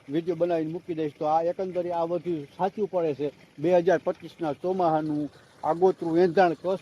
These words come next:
કાતરના હિસાબે જોઈ બસો પચીસ દિવસ ઉમેરવાના, જે તારીખ હોય એ તારીખ લખી નાખવાની,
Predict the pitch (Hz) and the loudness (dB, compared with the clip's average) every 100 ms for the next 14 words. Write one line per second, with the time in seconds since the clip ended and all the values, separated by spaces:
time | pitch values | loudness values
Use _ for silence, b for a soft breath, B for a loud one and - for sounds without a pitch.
0 | - 185 180 170 170 180 165 143 180 185 | -4 -6 -4 -6 -4 -4 -4 2 4 4
1 | 165 175 175 185 202 170 170 165 175 196 | 4 0 -2 -4 -6 -8 -4 -4 -4 -2
2 | 190 175 160 131 147 165 175 170 165 151 | 0 0 0 -2 0 4 4 2 -4 -2
3 | 165 165 151 143 170 208 185 170 165 147 | 0 0 -2 -6 0 2 2 0 -2 -2